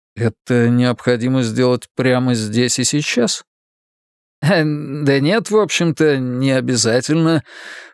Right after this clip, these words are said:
Просто пока я у вас сидел, меня вдруг стало беспокоить давление в шинах. Если подумать, за последнее время я ни разу его не проверил».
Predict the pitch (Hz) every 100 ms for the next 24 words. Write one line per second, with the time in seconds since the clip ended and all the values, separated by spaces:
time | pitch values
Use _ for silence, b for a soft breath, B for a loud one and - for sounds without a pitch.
0 | _ - 180 - - 196 170 147 143 185
1 | 185 175 190 - - 156 196 202 156 -
2 | - - 156 156 202 262 240 247 - -
3 | 233 240 220 202 - 151 - 196 170 160
4 | 147 127 156 202 180 - 262 131 - -
5 | - _ _ 175 127 127 139 135 151 131
6 | 131 113 139 196 202 - 139 117 113 110
7 | 131 147 175 160 175 208 214 208 156 117
8 | 123 170 165 180 196 - 226 131 156 170